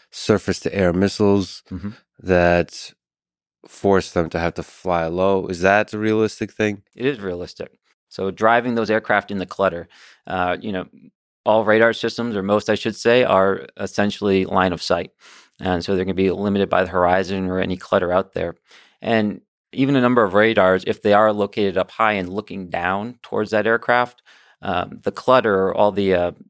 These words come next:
Speaker 2: the objects such as trees and canyons, um, can af-, have effect on radar systems. And so it can be a type of camouflage.
Speaker 1: So that's a camouflage for the radar, but what about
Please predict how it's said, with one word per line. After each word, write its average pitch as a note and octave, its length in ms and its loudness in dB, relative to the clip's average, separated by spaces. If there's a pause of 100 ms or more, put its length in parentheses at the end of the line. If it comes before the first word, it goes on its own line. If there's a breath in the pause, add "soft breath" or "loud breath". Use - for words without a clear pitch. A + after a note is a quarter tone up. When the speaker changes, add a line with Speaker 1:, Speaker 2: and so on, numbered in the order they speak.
Speaker 2:
the F#2 320 -4
objects F#2+ 420 2
such G2 180 -2
as F2+ 160 0
trees F#2+ 600 -4
and E2+ 200 -6
canyons, F2+ 680 0
um, F2 380 -2 (240)
can C3 240 0
af-, - 160 -2
have A#2+ 340 -4
effect G2+ 360 -4
on F#2+ 180 2
radar F2+ 280 2
systems. - 460 -10
And F#2 100 -8
so G2+ 140 0
it F2 80 -2
can G2 220 -2
be F#2 240 0
a E2+ 160 -2
type - 200 -6
of F2+ 120 -6
camouflage. - 640 -10 (920)
Speaker 1:
So - 180 2
that's A2 200 2
a G2 80 -2
camouflage G2 560 -2
for - 100 -8
the F2+ 80 0
radar, F#2+ 340 2
but D#2+ 100 -6
what F#2 140 0
about E2+ 400 -2